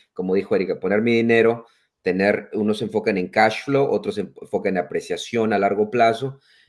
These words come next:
y el manejamiento también, ¿no? Por ejemplo, quieres delegar el manejamiento, quieres una propiedad que se, que, eh, como hablamos de clase A, B, C, dependiendo de tu mercado, etcétera. Entonces, tienes que educarte y tener un plan total, muy importante.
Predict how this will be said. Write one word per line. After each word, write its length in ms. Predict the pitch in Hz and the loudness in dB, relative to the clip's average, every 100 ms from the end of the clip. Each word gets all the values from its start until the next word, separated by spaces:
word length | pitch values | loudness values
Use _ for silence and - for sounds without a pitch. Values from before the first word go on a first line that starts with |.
| - | 0
y 120 | 127 | 6
el 120 | 135 | 6
manejamiento 840 | 127 135 127 123 127 151 180 101 - | 6 2 0 -2 -2 -2 -4 -6 -8
también, 380 | 85 80 76 | -10 -10 -12
¿no? 240 | 78 107 - | -10 -12 -10
Por 100 | 95 | -8
ejemplo, 380 | 92 95 98 90 | -8 -6 -6 -4
quieres 240 | 104 101 | -4 -2
delegar 400 | 92 87 87 113 | -2 -2 2 2
el 120 | 135 | 2
manejamiento, 760 | 127 127 110 117 113 113 110 101 | 0 -4 -4 -4 -2 -2 -4 -6
quieres 180 | 101 95 | -8 -8
una 160 | 101 | -10
propiedad 300 | 104 107 92 | -10 -8 -8
que 60 | - | -10
se, 240 | - 82 | -10 -10
que, 380 | 73 82 67 69 _ _ _ - | -8 -8 -8 -10 _ _ _ -12
eh, 320 | 78 71 71 - | -8 -8 -12 -12
como 180 | 90 | -6
hablamos 300 | 90 95 92 | -4 -4 -4
de 120 | 90 - | -8 -6
clase 360 | 92 90 98 | -6 -4 0
A, 240 | 110 113 107 | 2 4 4
B, 260 | 113 117 110 | 4 4 2
C, 500 | - 110 110 107 - | 0 0 2 -2 -8
dependiendo 440 | - 92 92 98 | -12 -10 -8 -8
de 60 | 92 | -10
tu 100 | 90 | -10
mercado, 420 | 87 - 110 110 | -10 -6 -4 -4
etcétera. 380 | 98 107 95 98 | -6 -8 -6 -8
Entonces, 260 | 98 117 | -8 -8
tienes 220 | 113 151 - | -8 -8 -4
que 80 | |
educarte 480 | 135 110 120 117 110 | -2 0 4 4 2
y 80 | 131 | -4
tener 220 | 101 101 | -4 -4
un 140 | 104 98 | -6 -6
plan 280 | 92 82 | -8 -8
total, 360 | 87 85 90 82 _ _ _ _ | -12 -8 -8 -8 _ _ _ _
muy 200 | 92 92 | -20 -20
importante. 480 | 85 78 78 76 | -20 -20 -20 -20